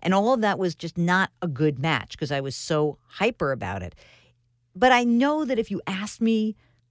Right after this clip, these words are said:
twenty years ago, "Is this the career for your life?" I would have said, "Absolutely. Let me tell you all the reasons why." So what can we do to kind of help people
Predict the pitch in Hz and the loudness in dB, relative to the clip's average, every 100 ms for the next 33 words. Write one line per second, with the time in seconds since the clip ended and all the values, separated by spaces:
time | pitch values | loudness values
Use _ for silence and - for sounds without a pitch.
0 | _ - - 220 226 214 185 180 147 120 | _ -12 -2 2 4 4 2 0 -2 -6
1 | 90 - - _ _ - 185 143 202 196 | -8 -12 -18 _ _ 0 0 4 2 2
2 | - 190 - 170 160 160 151 139 151 139 | -4 -8 -4 -2 -2 -2 -4 -4 -2 -2
3 | 127 143 147 147 - - 320 320 - 294 | -2 -2 -2 -2 -6 -2 -2 -2 -4 -2
4 | 269 226 147 202 226 196 196 180 170 147 | -2 -4 -2 0 0 0 0 0 0 -2
5 | 147 143 139 127 113 - - - - _ | -4 -6 -8 -6 -8 -8 -10 -20 -20 _
6 | - - 226 - 190 208 277 - 320 269 | -6 4 4 4 2 6 6 4 -4 0
7 | 233 214 196 180 196 170 151 180 180 - | 0 0 -2 -4 -4 -6 -6 -8 -8 -8
8 | 170 147 | -8 -10